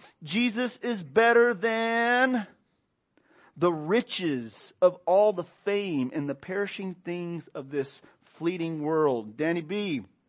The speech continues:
Jesus is better, and somebody who knows their Bible says this, uh, "Jesus is better than Moses, angels, priests." See Hebrews. Like, "Yeah, go Andrea, you know your Bible, right?" You're be-,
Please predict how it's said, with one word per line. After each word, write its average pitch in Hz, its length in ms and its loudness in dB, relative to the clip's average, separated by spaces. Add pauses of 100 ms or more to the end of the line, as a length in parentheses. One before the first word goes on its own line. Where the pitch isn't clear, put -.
(440)
Jesus 220 520 2
is 214 180 0
better, 220 320 6
and 180 160 -4
somebody 208 340 0
who 175 120 -4
knows 180 260 -2
their 170 140 -4
Bible 165 520 0 (500)
says 165 420 0
this, 175 400 0
uh, 160 360 6
"Jesus 196 400 -6
is 208 120 -8
better 208 240 6
than 202 160 -2
Moses, 208 420 6
angels, 196 420 -2
priests." - 680 -8
See 202 260 -4
Hebrews. 185 720 0 (760)
Like, 156 220 0
"Yeah, 233 400 8
go 240 220 6
Andrea, 208 480 4
you 214 120 0
know 226 140 4
your 226 160 4
Bible, 208 400 4
right?" 202 280 6
You're 214 160 -2
be-, 208 140 -8